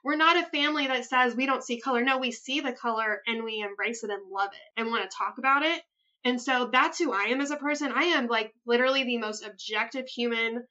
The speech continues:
I <laughs> feel like I try really, really, really hard to be objective and to, like, listen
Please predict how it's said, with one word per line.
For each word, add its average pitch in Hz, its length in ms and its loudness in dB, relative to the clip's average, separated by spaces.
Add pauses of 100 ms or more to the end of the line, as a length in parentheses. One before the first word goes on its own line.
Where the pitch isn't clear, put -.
(320)
I 220 180 4
<laughs> - 20 -6
feel 302 280 6
like 269 220 8
I 262 140 4
try 254 260 8
really, 247 600 2
really, 240 300 4
really 233 280 0
hard 220 500 0 (600)
to 254 80 -4
be 240 180 2
objective 226 640 0
and 240 120 0
to, 226 40 0
like, 208 200 0
listen 202 420 -8